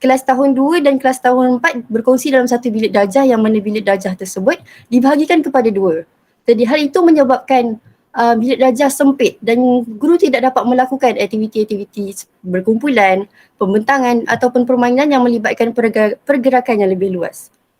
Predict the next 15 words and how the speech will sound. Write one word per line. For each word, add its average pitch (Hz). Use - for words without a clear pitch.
Di -
samping 277
itu, 302
jika 277
saya 262
sertakan, 269
jika 247
dilihat, 233
jika 220
dilihat 240
secara 202
mendalam, 190
saya 277
ada 277
sertakan, 269